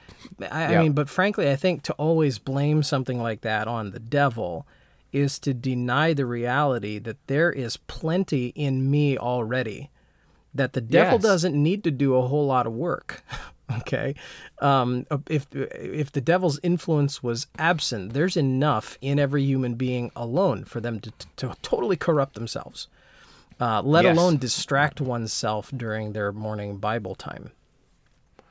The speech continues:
Speaker 2: Yes, good. And so we talk about the flesh, or, you know, that unregenerate, sin-bent,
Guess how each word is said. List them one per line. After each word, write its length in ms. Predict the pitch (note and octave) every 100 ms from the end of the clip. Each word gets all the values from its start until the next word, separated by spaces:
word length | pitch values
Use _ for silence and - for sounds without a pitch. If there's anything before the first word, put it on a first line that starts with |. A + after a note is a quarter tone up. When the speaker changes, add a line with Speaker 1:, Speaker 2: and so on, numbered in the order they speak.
| - - _ _ _ _ _ _
Speaker 2:
Yes, 440 | A#2 C#3+ C3 -
good. 380 | B2 B2 D3 F3+
And 180 | - A2+
so 160 | - B2+
we 180 | B2+ D#3
talk 320 | D#3 C#3 B2+
about 400 | A2 G#2+ G2+ - - - - _
the 180 | G2 F#2+
flesh, 800 | - - C3+ C3+ G2 G2+ - - -
or, 220 | - G2 F#2+
you 200 | G2+ G2+
know, 160 | F#2+
that 340 | F#2+ G2+ - _ _ _ -
unregenerate, 720 | A#2 A2+ G2+ A#2+ A2+ G#2+ -
sin-bent, 640 | - - B2 G#2+ A2+ A2